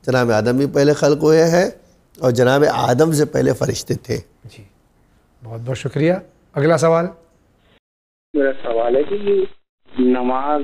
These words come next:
Speaker 3: میں جو وضو کا پانی، یعنی گاڑھا آ رہا ہے جیسے، کہ آپ گرم پانی سے وضو کر سکتے ہیں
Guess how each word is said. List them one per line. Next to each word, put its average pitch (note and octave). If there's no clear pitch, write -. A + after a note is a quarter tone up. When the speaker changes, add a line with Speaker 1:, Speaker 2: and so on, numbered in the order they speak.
Speaker 3:
میں C3
جو B2
وضو A#2+
کا B2+
پانی، G#2+
یعنی A#2+
گاڑھا A#2+
آ B2
رہا A2+
ہے A2+
جیسے، A2+
کہ C#3
آپ B2+
گرم C#3
پانی C#3
سے D3
وضو C3
کر D#3
سکتے -
ہیں F3+